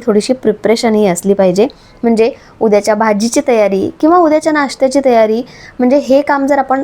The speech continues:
रात्री करून ठेवलं, तर उद्याचा थोडासा वेळ वाचेल,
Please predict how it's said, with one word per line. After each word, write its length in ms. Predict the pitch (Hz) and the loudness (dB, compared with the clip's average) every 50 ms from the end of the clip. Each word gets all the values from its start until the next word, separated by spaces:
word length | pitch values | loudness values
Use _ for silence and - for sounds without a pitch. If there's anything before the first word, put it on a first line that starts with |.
| - - | -4 -2
रात्री 360 | 226 208 190 - - 247 302 | -2 -2 -2 -4 -2 -2 0
करून 260 | 302 320 294 285 277 | 0 0 0 -2 0
ठेवलं, 300 | 277 294 277 220 202 185 - - - - - _ - | 0 0 2 2 2 0 -4 -6 -14 -20 -20 _ -2
तर 60 | 247 233 - - | -2 -2 0 0
उद्याचा 340 | 240 226 233 254 254 294 302 294 | 0 0 0 0 0 -2 -2 0
थोडासा 420 | - 294 262 240 254 254 - 285 | -2 0 0 0 0 0 0 0
वेळ 240 | 269 247 240 233 247 | 2 2 2 2 2
वाचेल, 420 | 247 240 220 - - 214 214 233 | 2 0 -2 0 2 2 2 2